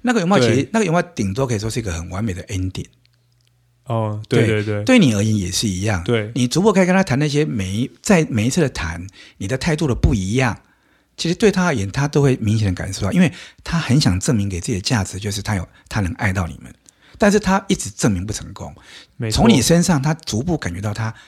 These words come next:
Speaker 1: 哎，他是有爱到你的，哎，所以爱永远都是双向的嘛。你爱到他，他就爱到你；他爱到你，你就爱到他。他就是一个同时出现的东西。
Speaker 2: 对。
Speaker 1: 所以今天我在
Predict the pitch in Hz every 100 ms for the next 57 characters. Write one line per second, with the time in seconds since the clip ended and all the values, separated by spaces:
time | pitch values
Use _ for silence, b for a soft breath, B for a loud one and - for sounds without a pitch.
0 | b b b _ _ _ 127 127 - -
1 | _ _ - 233 226 180 202 202 214 123
2 | 98 101 87 B B - 247 - - 160
3 | 196 151 170 175 165 160 170 104 87 80
4 | B B B B 131 240 247 226 202 202
5 | 208 220 196 165 135 92 - 220 240 240
6 | 180 110 95 107 170 156 135 127 120 B
7 | B B _ _ - 247 - 247 233 180
8 | - 170 147 151 175 175 151 110 101 95
9 | 92 - 123 117 113 - 233 175 233 233
10 | 233 B B _ 120 120 196 160